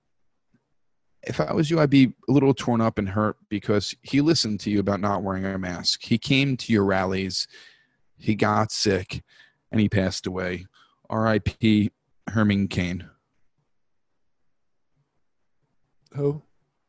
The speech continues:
Speaker 1: <laughs> Herman Cain.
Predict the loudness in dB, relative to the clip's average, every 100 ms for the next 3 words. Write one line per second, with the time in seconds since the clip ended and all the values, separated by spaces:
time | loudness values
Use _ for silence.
0 | _ -10 -10 -10 -16 -18 -18 -20 -20 -20
1 | -20 _ _ _ _ _ _ _ _ _
2 | _ _ _ _ -20 -18 -6 0 4 4
3 | 4 4 4 4 2